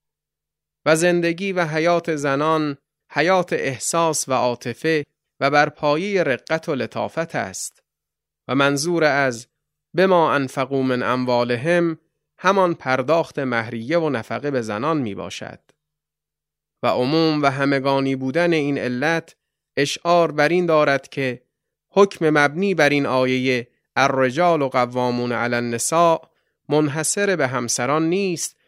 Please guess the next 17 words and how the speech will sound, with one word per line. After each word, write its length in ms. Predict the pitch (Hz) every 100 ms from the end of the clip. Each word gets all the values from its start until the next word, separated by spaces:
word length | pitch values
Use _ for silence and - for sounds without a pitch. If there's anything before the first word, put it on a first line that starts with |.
| _ -
که 80 | 160
حکم 400 | 147 151 - 147
قیمومیت 800 | 143 139 139 131 131 120 127 127
مرد 540 | 127 143 160 156 135
فقط 460 | - - 127 147 151
اختصاص 640 | - - 127 - 165 151
به 140 | 139 123
همسر 440 | 117 117 - 117
او 200 | 120 196
داشته 440 | 165 131 113 - 117
باشد، 460 | 104 98 104 92 - _ _ _ _ _ _
بلکه 360 | 175 202 - 151
این 180 | 139
حکم 500 | 127 143 190 180 - - _ _
برای 520 | 131 127 160 180 170
طایفه 680 | 165 151 127 123 120 180 170
مردان 680 | 139 120 117 123 165 165 151